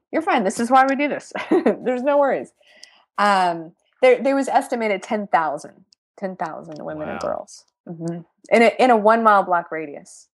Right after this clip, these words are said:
Speaker 2: Oh my gosh.
Speaker 1: Yeah. So it, it would, they called it working the line. So they called it working the line because, um, at,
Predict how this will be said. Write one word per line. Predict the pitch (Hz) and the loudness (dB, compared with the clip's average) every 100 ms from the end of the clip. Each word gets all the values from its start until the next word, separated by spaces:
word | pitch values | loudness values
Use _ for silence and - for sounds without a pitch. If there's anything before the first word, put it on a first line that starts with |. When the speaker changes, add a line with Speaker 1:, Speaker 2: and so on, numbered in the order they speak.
| _ _ _ _ _ _ _ _ | _ _ _ _ _ _ _ _
Speaker 2:
Oh | 127 | -12
my | 180 90 - | -10 -10 -12
gosh. | 101 110 92 82 - - _ _ _ | -14 -12 -12 -16 -20 -20 _ _ _
Speaker 1:
Yeah. | - 165 - _ _ | -12 -12 -14 _ _
So | - 233 | 2 4
it, | 220 - - | 4 -2 0
it | 208 | 2
would, | 226 202 - _ _ | 2 -2 -4 _ _
they | 208 | -2
called | 202 - 220 214 | -2 2 2 4
it | 196 | 2
working | 196 190 196 | 2 0 -2
the | 185 | -2
line. | 175 170 156 147 160 | -2 -2 -2 -8 -8
So | - 165 165 _ _ _ _ - | -2 -2 -2 _ _ _ _ -8
they | 185 | 2
called | 247 247 | 4 4
it | 190 | 2
working | 208 196 | 0 -2
the | |
line | 185 202 196 180 | 0 2 0 -4
because, | 175 185 170 175 - | -4 -2 -2 -4 -12
um, | 165 175 170 - | -8 -6 -6 -4
at, | 170 | -4